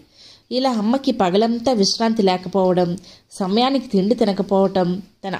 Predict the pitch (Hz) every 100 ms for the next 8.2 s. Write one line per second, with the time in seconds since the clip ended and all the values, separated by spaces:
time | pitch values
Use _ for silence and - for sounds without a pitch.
0 | - 165 180 208 214 233 190 165 180 226
1 | 240 247 - 180 180 175 180 156 151 156
2 | 151 _ _ _ _ - 160 170 180 151
3 | 156 _ _ - 160 170 160 156 156 -
4 | 156 131 - - _ _ _ _ _ _
5 | _ 247 254 269 220 156 190 226 254 262
6 | 247 240 226 180 170 - 175 - - 156
7 | 165 185 208 220 - 170 190 190 170 165
8 | 139 151